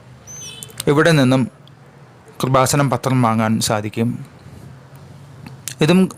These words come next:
മെയിൻ കൗണ്ടറുകളുടെ സൈഡിലായിട്ടാണ് ഈ കൗണ്ടറുള്ളത്.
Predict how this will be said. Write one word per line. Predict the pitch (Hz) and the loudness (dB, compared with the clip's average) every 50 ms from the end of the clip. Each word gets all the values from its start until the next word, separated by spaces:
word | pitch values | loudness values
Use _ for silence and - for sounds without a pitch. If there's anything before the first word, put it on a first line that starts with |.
| - 147 | 2 4
മെയിൻ | 139 139 147 151 127 - - - - - - - | 4 4 4 2 0 -4 -8 -14 -20 -8 -2 2
കൗണ്ടറുകളുടെ | 143 135 131 120 131 123 120 117 117 117 113 131 123 - - - - - - - - | 4 4 4 4 4 4 4 4 4 4 4 2 2 0 -4 -12 -14 -10 -6 -2 0
സൈഡിലായിട്ടാണ് | - 127 123 120 113 123 120 113 113 110 107 117 113 117 120 - - - - - - - - - 127 | 0 2 2 0 0 0 0 0 0 0 0 0 0 -2 -2 -4 -8 -12 -14 -16 -20 -10 -4 -2 0
ഈ | 127 123 127 123 - - - - - - - - - - - - - - - - - | 2 2 2 0 -2 -4 -8 -20 -20 -20 -20 -20 -20 -20 -20 -20 -20 -20 -10 -4 -2
കൗണ്ടറുള്ളത്. | 123 117 120 113 117 117 117 113 110 110 127 | -2 -2 -2 -2 -4 -4 -2 -2 -2 -2 -2